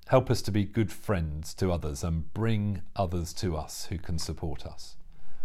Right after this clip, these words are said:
But most of all, may we look up to you and express trust in you as David did in the Psalms.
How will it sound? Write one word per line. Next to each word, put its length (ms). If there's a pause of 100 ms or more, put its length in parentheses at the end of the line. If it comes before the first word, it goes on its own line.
(220)
But 120
most 380
of 140
all, 180
may 180
we 180
look 360
up 360
to 120
you 300 (1120)
and 140
express 540
trust 360
in 140
you 200
as 140
David 340
did 180
in 140
the 60
Psalms. 640